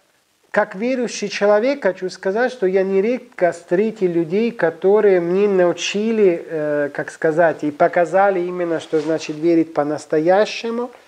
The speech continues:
потому что, м, человек, который имеет мало, оценивает то мало, которое у него есть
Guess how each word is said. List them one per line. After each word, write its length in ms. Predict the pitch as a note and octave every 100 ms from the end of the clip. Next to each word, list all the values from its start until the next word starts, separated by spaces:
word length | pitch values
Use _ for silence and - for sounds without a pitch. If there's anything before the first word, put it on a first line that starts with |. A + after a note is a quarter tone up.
| - - - - _
потому 400 | - D3+ E3 F3+
что, 480 | - - E3+ D#3+ D#3 - _ _ -
м, 840 | E3+ E3+ E3 D#3 D3+ D3 D3 C#3 - _ _ _ _ - B2 C3 D#3 D3
человек, 500 | - F#3 F#3+ A3+ A3+
который 580 | F3+ F3+ F3+ F3 E3+ -
имеет 580 | E3+ F3+ G3+ G3+ G3 E3
мало, 680 | F3 F#3 G#3+ A3+ A#3+ A#3 - _ _ _ _ _ _ _ -
оценивает 1040 | E3+ - - G#3+ A#3 A#3 A3 A#3 A#3 A3+ - A3+ A3+ - _ _ -
то 140 | G3
мало, 360 | F#3+ F#3+ F#3+ F3
которое 360 | E3 D#3+ D#3
у 60 | D#3
него 220 | D3+ D3+
есть 460 | D3 C#3+ C3 -